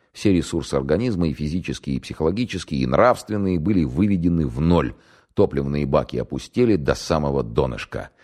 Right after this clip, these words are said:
Невероятно длинный день, начавшийся целую вечность назад в темном и тесном подвале, подошел к концу. «Двадцать второго июня, через девять дней», — сказал Егор вслух, чтобы заставить себя думать про войну.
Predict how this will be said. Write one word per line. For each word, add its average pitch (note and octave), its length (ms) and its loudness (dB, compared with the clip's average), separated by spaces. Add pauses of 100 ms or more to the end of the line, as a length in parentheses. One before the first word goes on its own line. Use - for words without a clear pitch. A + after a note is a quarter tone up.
(240)
Невероятно A#2+ 600 4
длинный G#2 640 6
день, E2+ 320 4
начавшийся D2+ 720 0
целую C#2 440 2
вечность C#2+ 460 0
назад C#2 340 0
в - 80 -20
темном C2 400 2
и - 40 -8
тесном A#1+ 360 -6
подвале, G#2 600 2 (320)
подошел F2 520 0
к - 180 -14
концу. B1+ 580 -6 (880)
«Двадцать D2+ 320 -2
второго C#2+ 400 -2
июня, C2 340 -4
через A#1+ 300 -8
девять C#2+ 300 -2
дней», — C2 200 -2
сказал B1 340 -6
Егор A#1 300 -6
вслух, - 360 -8
чтобы B1+ 240 -4
заставить B1+ 440 -2
себя A#1+ 180 -4
думать B1 360 -2
про A#1 180 -4
войну. A#1+ 440 -4